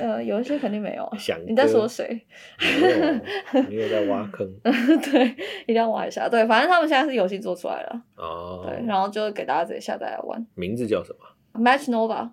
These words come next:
Speaker 2: 哦，
Speaker 1: 对。
Speaker 2: OK，好，这个
Speaker 1: 对，一个猴子的图。
Speaker 2: 可以研究一下，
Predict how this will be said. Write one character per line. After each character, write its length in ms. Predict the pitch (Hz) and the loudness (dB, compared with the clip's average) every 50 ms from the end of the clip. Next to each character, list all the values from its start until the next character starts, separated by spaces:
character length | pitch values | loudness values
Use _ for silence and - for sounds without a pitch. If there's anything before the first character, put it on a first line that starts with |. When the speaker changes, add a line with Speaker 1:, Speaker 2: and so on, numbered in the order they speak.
| _ _ | _ _
Speaker 2:
哦， 300 | - 90 92 208 226 104 92 | -8 -6 -4 -2 -2 0 0
Speaker 1:
对。 140 | - - | -2 -2
Speaker 2:
OK， 240 | - - 82 82 85 - - | -4 -6 -8 -10 -12 -14 -14
好， 320 | - 80 76 73 78 78 - | -14 -12 -10 -10 -10 -10 -8
这 120 | - 98 | -6 -6
个 240 | 98 95 90 85 85 | -4 -4 -4 -4 -4
Speaker 1:
对， 260 | 69 - - 247 247 - | -6 -8 -8 -10 -8 -8
一 80 | - 254 | -2 -2
个 80 | 254 | 0
猴 180 | 247 240 190 185 | 2 2 0 0
子 140 | 185 196 190 | 0 -2 -4
的 100 | 160 - | -6 -6
图。 140 | - 240 - | -8 -8 -8
Speaker 2:
可 100 | - 247 233 - _ - | -8 -10 -12 -14 _ -12
以 80 | 87 | -10
研 180 | 82 82 95 101 | -10 -8 -8 -4
究 240 | 110 107 95 87 80 | -2 -2 -2 -2 -4
一 40 | |
下， 300 | 80 - 80 71 76 76 | -6 -8 -8 -8 -10 -14